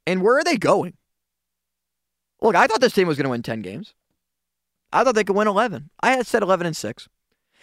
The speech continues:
And you thought that, you know, they beat Arizona, they beat New England. Two things that should happen.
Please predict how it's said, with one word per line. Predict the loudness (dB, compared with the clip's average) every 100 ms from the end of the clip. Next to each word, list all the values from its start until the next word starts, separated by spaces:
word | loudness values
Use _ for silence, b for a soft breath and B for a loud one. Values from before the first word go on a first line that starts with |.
| b -4
And | 0
you | 2
thought | 4 4 4
that, | 4 2 2 _ _ _ _
you | 0
know, | 2
they | 2
beat | 2 4
Arizona, | 2 2 -2 -4 -10 -4
they | 0
beat | 0 0
New | -4
England. | -6 -10 -14 _ _
Two | -4
things | -2 -2
that | -2
should | -2 -2
happen. | -2 -4